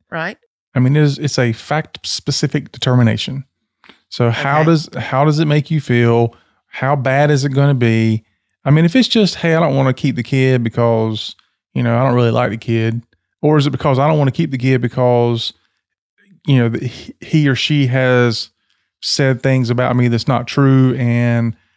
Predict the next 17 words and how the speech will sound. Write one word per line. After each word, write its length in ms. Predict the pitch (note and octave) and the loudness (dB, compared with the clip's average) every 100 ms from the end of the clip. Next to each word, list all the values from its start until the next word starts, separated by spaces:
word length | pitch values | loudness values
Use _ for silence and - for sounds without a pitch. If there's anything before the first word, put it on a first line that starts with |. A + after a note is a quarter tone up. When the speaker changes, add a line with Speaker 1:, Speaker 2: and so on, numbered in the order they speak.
| _ | _
Speaker 2:
has 260 | - A#2+ A2 | -4 -4 -2
gotten 680 | B2 B2 B2 B2+ A#2 A#2 G#2+ - - | -2 -2 -2 -2 -2 -4 -6 -14 -8
child 520 | - B2 A#2+ B2 A#2 - _ _ _ _ | -4 0 0 0 -4 -16 _ _ _ _
services 560 | - - D3 C3 - B2+ | -4 -2 0 0 2 4
involved?" 540 | B2+ B2 B2+ B2 B2 A#2+ | 4 4 2 4 2 0
And 160 | A#2 | 0
I 60 | C3 | 2
mean, 140 | C3+ | 2
that's 220 | C#3 F3 - | 2 0 -2
kind 200 | E3+ C3 | -2 0
of 60 | |
a 60 | A#2 | -2
crazy 460 | - C3+ A#2+ A#2 | -2 0 0 -2
situation, 560 | A2+ B2 A#2 C3 F#3 B2+ | -4 -4 0 0 2 2
which 140 | A2+ | 0
happens 320 | B2 A#2+ A2 A2 | -2 -4 -2 0
often. 400 | C3+ - A2+ | 0 0 -4